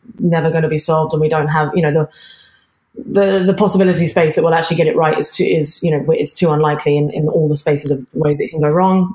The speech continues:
You know, so I'm, when I'm in this really despondent state, then I'll just be like, "Okay, I need to be focusing on how do I just make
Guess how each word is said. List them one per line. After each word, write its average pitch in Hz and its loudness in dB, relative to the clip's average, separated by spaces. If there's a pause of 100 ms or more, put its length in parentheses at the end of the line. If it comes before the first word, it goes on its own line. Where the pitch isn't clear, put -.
(100)
You 175 2
know, 151 -2
so 170 0
I'm, 165 0
when 165 2
I'm 160 2
in 165 2
this 156 -2
really 151 0
despondent 160 0
state, 147 -2
then 156 0
I'll 147 0
just 143 -4
be 156 -2
like, 147 -2
"Okay, 180 -4
I 151 2
need 151 0
to - -10
be 151 -4
focusing - -4
on 220 -6 (160)
how 156 0
do 147 0
I 147 0
just - -4 (280)
make 165 0